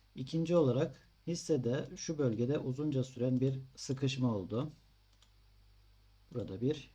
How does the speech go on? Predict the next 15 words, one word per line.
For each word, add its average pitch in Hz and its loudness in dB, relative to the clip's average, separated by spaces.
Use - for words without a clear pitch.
üçgenimiz 123 2
vardı. 107 -4
Ve 175 -2
şu 196 0
bölgede 135 6
üçgen 151 2
yukarı 131 4
yönlü 110 2
kırıldı. 139 2
Sonrasında 143 2
bir, 151 2
e, 117 0
backtest 147 0
gerçekleştirdi 151 2
buraya. 143 0